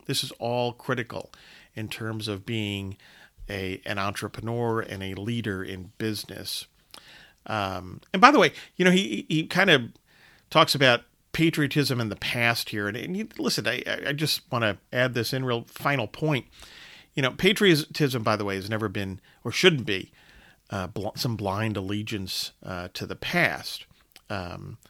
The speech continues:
y-, patriotism is y-, y-, you, and I think Walt Disney captured this, right? You have an appreciation for the foundation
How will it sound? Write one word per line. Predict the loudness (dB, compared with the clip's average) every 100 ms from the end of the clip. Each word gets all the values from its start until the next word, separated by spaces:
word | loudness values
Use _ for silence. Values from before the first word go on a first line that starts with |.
| -20 -20 -20 _ _
y-, | -18 0
patriotism | 0 4 2 2 -2 -2
is | -4 -4
y-, | -10
y-, | -14 -14
you, | -10 -6 -6 -8 _ _ -14 -10 -4
and | -2
I |
think | 0 0
Walt | 2 0 2
Disney | 0 0 -2 -2 -8 _ _
captured | -2 0 0 -4 -8 -8
this, | -14 -12 -2
right? | -2 -2 _ _ -20 -20 -20 _ _ _ -6
You | -2
have | 0 0
an |
appreciation | -2 -4 -4 -2 2 0 0 -2 -4
for | -6
the | -6
foundation | -4 -2 -2 -2 0 0 0 -2 -4 -8